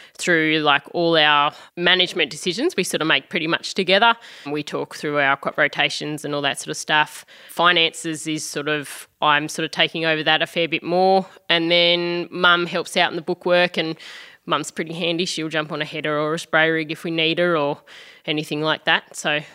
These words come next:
yeah, we're, we're pretty good. We're, we're a lucky team. And then Nathaniel, the middle son, is down studying vet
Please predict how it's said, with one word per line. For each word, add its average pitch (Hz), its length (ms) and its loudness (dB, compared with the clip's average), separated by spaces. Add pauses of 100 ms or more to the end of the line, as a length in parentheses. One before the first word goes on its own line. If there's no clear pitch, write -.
(120)
yeah, 139 280 -2 (140)
we're, 175 300 0
we're 165 160 -2
pretty 165 260 -8
good. 156 260 -8
We're, 160 260 -6 (240)
we're 165 200 -8
a 160 40 -8
lucky 165 260 -6
team. 208 320 0 (280)
And 170 100 -4
then 156 360 0
Nathaniel, 175 600 0 (260)
the 175 60 -6
middle 180 300 4
son, 185 480 2 (100)
is 160 420 -2 (100)
down 175 240 4
studying 156 400 0
vet 170 260 0